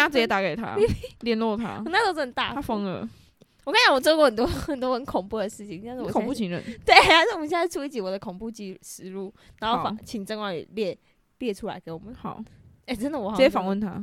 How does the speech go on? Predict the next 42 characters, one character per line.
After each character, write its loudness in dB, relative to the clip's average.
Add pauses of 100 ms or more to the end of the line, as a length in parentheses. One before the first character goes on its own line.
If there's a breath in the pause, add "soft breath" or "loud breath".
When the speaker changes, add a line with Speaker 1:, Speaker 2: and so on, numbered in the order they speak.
Speaker 2:
真 -6
的， -2
我， -4
我 -2
那 2
时 4
候 6
真 2
的， -4 (240 loud breath)
我 6
就 4
真 4
的 8
在 2
宿 0
舍 4
门 -6
口 -8
大 4
哭。 -4
那 -6
我 -6
刚， -10 (240)
然 -8
后 -6
他 -2
就 -4
说 -4
：“一 -6
哭 -2
二 2
闹 -4
三 -6
大 -2
叫， -2
哎， -8 (160)
不 -10
要 -6
再 -6
哭 -10
了 -4
啊。” -8